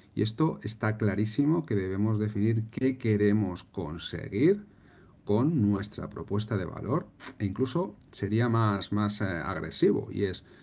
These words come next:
no solo los objetivos, mm, generales, a jo-,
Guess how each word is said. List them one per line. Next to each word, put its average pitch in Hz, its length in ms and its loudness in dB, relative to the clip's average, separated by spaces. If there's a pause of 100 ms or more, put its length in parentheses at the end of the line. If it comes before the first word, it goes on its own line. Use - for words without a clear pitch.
(180)
no 107 140 2
solo 135 180 4
los 113 160 -2
objetivos, 107 720 0 (180)
mm, 101 200 -6
generales, 104 720 0
a - 80 -12
jo-, - 180 -14